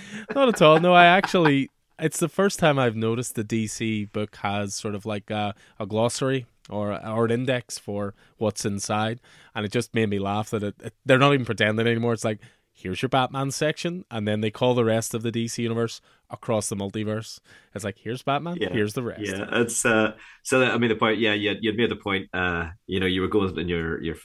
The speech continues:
Speaker 2: YouTube show, which is really, really good fun. Uh, I look forward to getting on that with you at some point. That could be good fun. Uh, but you were going through and, uh, you pulled out an X book and you went, "Well,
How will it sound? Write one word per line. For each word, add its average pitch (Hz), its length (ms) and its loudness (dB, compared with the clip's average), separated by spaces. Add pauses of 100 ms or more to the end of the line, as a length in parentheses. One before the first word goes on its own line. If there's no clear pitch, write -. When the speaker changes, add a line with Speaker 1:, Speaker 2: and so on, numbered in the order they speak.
(120)
Speaker 2:
YouTube 127 380 2
show, 120 140 4
which 101 160 2
is 95 80 -4
really, 101 340 2
really 113 300 2
good 101 180 -2
fun. 107 320 -6
Uh, 90 380 0
I 82 60 -2
look 90 220 -2
forward 87 220 -2
to 92 60 0
getting 82 180 -4
on 87 140 -2
that 95 180 -2
with 98 160 -4
you 98 60 0
at 92 100 -4
some 95 200 -4
point. 95 200 -4
That 87 140 -4
could 85 100 -6
be 87 100 -4
good 87 160 -6
fun. 92 220 -8 (480)
Uh, 87 220 0
but 82 200 -4
you 85 60 -4
were 85 80 -2
going 85 240 -2
through 85 320 0
and, 80 280 -4
uh, 82 60 -2
you 85 180 -2
pulled 92 200 -2
out 87 100 0
an 78 80 -4
X 90 200 -2
book 98 260 -2
and 85 160 -4
you 85 80 -4
went, 87 260 -2
"Well, 170 220 -2